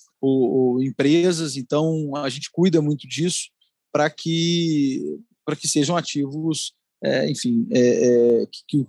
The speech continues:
que, que o investidor possa realmente ter, ter retorno lá na frente. E quando, é, a gente lista algum ativo que, que, que tá muito na moda, mas é muito líquido e já virou realmente,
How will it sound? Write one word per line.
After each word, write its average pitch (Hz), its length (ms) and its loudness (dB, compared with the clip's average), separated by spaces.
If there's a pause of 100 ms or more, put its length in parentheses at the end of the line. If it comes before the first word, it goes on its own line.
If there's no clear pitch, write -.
que, 135 240 2
que - 100 -6
o 139 40 2
investidor 135 380 2
possa 147 220 0
realmente 139 360 0
ter, 139 300 0
ter 139 120 -4
retorno 135 380 -2
lá 131 100 -2
na 139 120 -4
frente. 143 360 -4
E 202 60 -6
quando, 214 440 2 (380)
é, 151 120 2
a 139 80 0
gente 139 280 -8
lista 147 240 -4
algum 143 180 -2
ativo 131 420 -4
que, 139 220 -2 (460)
que, 139 140 -4
que 180 160 -4
tá 143 160 0
muito 156 300 0
na 139 140 2
moda, 151 340 -2
mas 131 200 -4
é 156 40 -4
muito 156 280 -6
líquido 143 500 -2
e 123 60 0
já 139 160 0
virou 135 480 2
realmente, 131 520 -4